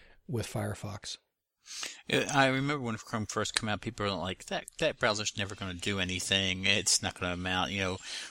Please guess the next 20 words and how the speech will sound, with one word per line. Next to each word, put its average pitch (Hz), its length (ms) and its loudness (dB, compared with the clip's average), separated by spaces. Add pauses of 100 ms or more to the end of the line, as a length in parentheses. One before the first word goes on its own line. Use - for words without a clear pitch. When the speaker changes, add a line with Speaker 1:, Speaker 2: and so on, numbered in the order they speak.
Speaker 2:
with 101 160 -4
Internet 107 380 2
Explorer, 95 500 2
my, 95 300 2
and 92 360 0
Firefox, 92 1000 4 (400)
you 104 80 -6
know, 92 120 0
or 90 100 -2
Mozilla 92 580 4
at 85 80 0
the 87 80 -4
time, 90 260 2
I 87 40 -6
think - 180 -6
it - 80 -8
was 82 240 -2
called, 82 540 -2
um, 85 380 0 (680)
uh, - 160 -12